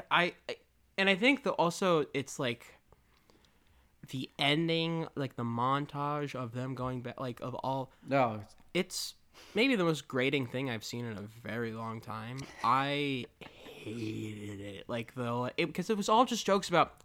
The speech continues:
Speaker 1: "I fucked them. No, I fucked them." And it's all like, "I
Speaker 2: Yeah.
Speaker 1: would, oh, you were Ringo."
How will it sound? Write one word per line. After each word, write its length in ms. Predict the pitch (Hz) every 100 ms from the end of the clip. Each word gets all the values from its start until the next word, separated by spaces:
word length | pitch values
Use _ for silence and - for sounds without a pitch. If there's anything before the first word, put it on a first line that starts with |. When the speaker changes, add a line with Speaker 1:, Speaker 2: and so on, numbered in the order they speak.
| -
Speaker 1:
"I 180 | - -
fucked 460 | - 170 147 - 165
them. 380 | 165 180 143
No, 260 | 110 131 147
I 220 | 123 143
fucked 400 | 175 - 180 175
them." 380 | 190 196 208 180
And 160 | 147 156
it's 200 | 151 151
all 280 | 160 156 156
like, 260 | 147 139 - -
"I 40 |
Speaker 2:
Yeah. 320 | 143 135 131
Speaker 1:
would, 180 | 160 190
oh, 240 | 143 151 160
you 140 | 175
were 140 | 180 190
Ringo." 600 | 175 196 214 165 151